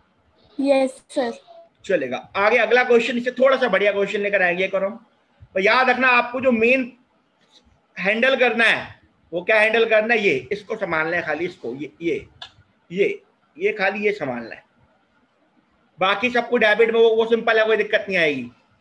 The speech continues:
Speaker 2: इसको संभालना है। अगला question में देखते हैं और संभालते हैं, कितना संभाल पाते हैं हम इस चीज को। अगला question हम लोग पढ़ेंगे, आपकी screen पे आ रहा है question number fifteen। एक बार question पढ़ो, एक बार आप लोग question पढ़ो,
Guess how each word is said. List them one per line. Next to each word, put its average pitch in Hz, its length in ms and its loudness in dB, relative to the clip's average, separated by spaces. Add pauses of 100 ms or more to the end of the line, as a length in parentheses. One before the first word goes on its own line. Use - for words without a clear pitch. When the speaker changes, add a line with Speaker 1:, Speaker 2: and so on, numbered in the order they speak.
(520)
Speaker 2:
इसको 226 240 -2
संभालना 147 380 -4
है। 165 60 -2
अगला 202 140 0
question 214 300 -4
में 214 60 -4
देखते 208 200 -4
हैं 208 60 -2
और 202 60 -8
संभालते 165 360 -6
हैं, 185 100 -6
कितना 170 200 -14
संभाल 156 280 -8
पाते 151 240 -10
हैं 156 60 -12
हम 151 60 -14
इस - 60 -20
चीज 151 160 -16
को। - 160 -20 (1400)
अगला 220 240 4
question 214 280 2
हम 190 120 -2
लोग 196 140 0
पढ़ेंगे, 170 360 -2 (1120)
आपकी 202 300 -4
screen 214 260 -8
पे 214 100 -4
आ 202 40 2
रहा 214 100 2
है 220 60 -6
question 208 320 -2
number 202 200 0
fifteen। 147 480 -10 (1900)
एक 165 80 -6
बार 214 100 2
question 220 300 -2
पढ़ो, 170 160 2
एक 156 60 -2
बार 165 100 0
आप 165 140 -6
लोग 190 100 -6
question 180 280 -8
पढ़ो, 160 280 -10